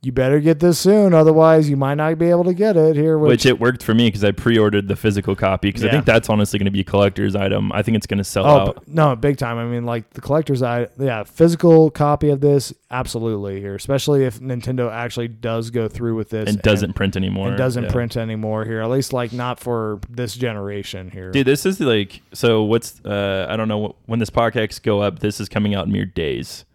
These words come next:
Speaker 1: Yes. Yeah.
Speaker 2: Um, or actually, it'll be a
Speaker 1: It'll
Speaker 2: week,
Speaker 1: be,
Speaker 2: like, a
Speaker 1: it'll
Speaker 2: week
Speaker 1: be
Speaker 2: later.
Speaker 1: roughly a week, yeah.
Speaker 2: Yeah. So, but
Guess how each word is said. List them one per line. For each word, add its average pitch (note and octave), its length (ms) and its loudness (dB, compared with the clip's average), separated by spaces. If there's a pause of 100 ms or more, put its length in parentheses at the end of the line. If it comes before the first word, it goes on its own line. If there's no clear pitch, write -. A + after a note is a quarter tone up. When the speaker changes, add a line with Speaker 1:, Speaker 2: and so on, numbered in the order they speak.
(200)
Speaker 1:
Yes. C3 500 -2 (180)
Yeah. F2 340 -2
Speaker 2:
Um, F2 260 -8 (540)
or C3 120 6
actually, B2+ 320 2
it'll A2+ 120 4
be G#2+ 140 2
a G#2 120 -2
Speaker 1:
It'll G#2+ 120 4
Speaker 2:
week, C3 80 8
Speaker 1:
be, A2+ 40 2
Speaker 2:
like, A2 80 2
a A#2+ 40 2
Speaker 1:
it'll B2 100 8
Speaker 2:
week G#2 180 2
Speaker 1:
be A2 60 -2
Speaker 2:
later. G2 260 0
Speaker 1:
roughly B2 340 4
a A2+ 80 0
week, G2 380 -8
yeah. G2+ 100 -6
Speaker 2:
Yeah. F#2 300 -2
So, G#2+ 460 4
but B2+ 400 2